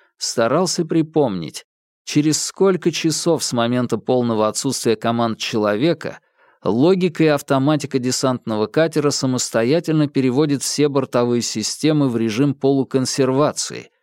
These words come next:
спустя триста десять или спустя пятьсот девяносто. В любом случае это больше двенадцати суток.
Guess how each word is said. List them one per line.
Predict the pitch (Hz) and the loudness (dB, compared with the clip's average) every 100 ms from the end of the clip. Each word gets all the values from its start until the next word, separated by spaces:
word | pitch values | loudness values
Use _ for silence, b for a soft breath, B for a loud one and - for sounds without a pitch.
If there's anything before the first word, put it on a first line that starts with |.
| b b b - | b b b -12
спустя | - 107 120 - 143 | -6 -4 -2 0 0
триста | - 135 135 - 131 113 | 2 2 2 0 0 -2
десять | 92 147 196 90 - - _ _ _ _ - | 0 0 0 -4 -14 -20 _ _ _ _ -4
или | 131 156 | 2 2
спустя | - - 143 - - 175 165 | 0 0 0 0 -2 0 0
пятьсот | - 180 151 - - 170 | -2 -4 -4 -4 0 0
девяносто. | 131 156 156 165 120 - - - - _ _ _ _ _ _ _ _ | 0 0 2 2 0 -2 -8 -12 -18 _ _ _ _ _ _ _ _
В | 82 | -8
любом | 90 98 117 160 | -2 0 2 2
случае | 151 147 156 - 151 | 0 2 0 2 0
это | 147 151 | 0 0
больше | 117 113 120 139 | 0 -2 0 -2
двенадцати | 117 123 113 98 95 - 101 - | 0 0 0 -2 -4 -6 -6 -6
суток. | 101 - 143 - - - - | -6 -4 -4 -6 -12 -20 -20